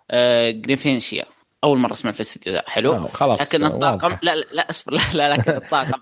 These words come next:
Speaker 1: المخرج أخرج حلقتين في الميتال كيمست. منسق النز-، النصوص هو كوزاكي فوتوسو اللي سوى Black Clover. الملحن،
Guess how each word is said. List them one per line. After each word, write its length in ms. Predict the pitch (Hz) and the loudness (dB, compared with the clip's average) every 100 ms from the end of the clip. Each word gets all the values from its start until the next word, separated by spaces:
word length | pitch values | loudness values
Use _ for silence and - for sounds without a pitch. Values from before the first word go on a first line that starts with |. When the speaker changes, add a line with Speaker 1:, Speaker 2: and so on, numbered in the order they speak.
| 147 | -6
Speaker 1:
المخرج 440 | 160 - 143 165 - - _ _ - | -4 -2 0 -2 -2 -12 _ _ -6
أخرج 280 | 139 151 - | -2 -2 -2
حلقتين 400 | 135 - 143 123 | -4 -4 -2 -2
في 100 | 123 | -2
الميتال 320 | 120 123 113 | -2 -2 -2
كيمست. 460 | 113 131 - - _ - | 0 -2 -2 -10 _ -6
منسق 340 | 135 151 - 147 | 0 2 2 2
النز-، 420 | 139 131 131 - | 2 2 0 0
النصوص 500 | 135 127 143 123 - | 0 2 2 0 0
هو 60 | 123 | 0
كوزاكي 460 | 131 131 127 131 | 2 4 2 0
فوتوسو 520 | 123 120 120 127 135 - - | -2 0 0 0 -2 -4 -14
اللي 200 | - 113 | -8 -2
سوى 220 | 131 120 | 0 0
Black 260 | 120 117 | 0 -2
Clover. 380 | - 113 127 - _ - - | 0 0 0 -2 _ -20 -4
الملحن، 640 | 131 143 156 160 131 135 | 0 2 2 0 -2 -4